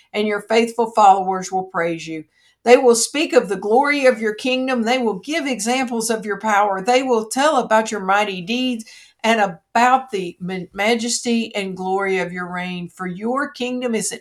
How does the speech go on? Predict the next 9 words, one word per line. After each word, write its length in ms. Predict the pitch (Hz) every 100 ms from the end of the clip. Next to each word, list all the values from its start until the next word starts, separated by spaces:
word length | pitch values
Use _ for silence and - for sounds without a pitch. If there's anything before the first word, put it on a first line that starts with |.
| -
everlasting 760 | 254 240 214 196 185 - 175 175
kingdom. 380 | 220 214 202
You 200 | 190 208 190
rule 300 | 254 262 240
throughout 680 | 220 202 - - 247 262 240
all 200 | 196 185
generations. 640 | 175 165 160 - 180 170 - - - _ -
The 100 | 208
Lord 440 | 226 240 240 233